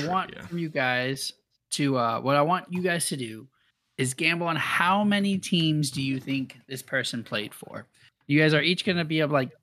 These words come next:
Speaker 1: bet between each other who can do more.
Speaker 2: So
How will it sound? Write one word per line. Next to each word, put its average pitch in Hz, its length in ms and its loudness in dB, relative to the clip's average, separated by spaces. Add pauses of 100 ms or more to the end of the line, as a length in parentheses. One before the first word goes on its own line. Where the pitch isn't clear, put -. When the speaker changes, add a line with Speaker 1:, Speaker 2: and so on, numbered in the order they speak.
(160)
Speaker 1:
bet 147 180 0
between 147 340 0
each 135 140 0
other 131 200 0
who 135 160 0
can 131 200 0
do 123 180 -4
more. 123 320 -6 (140)
Speaker 2:
So - 140 -8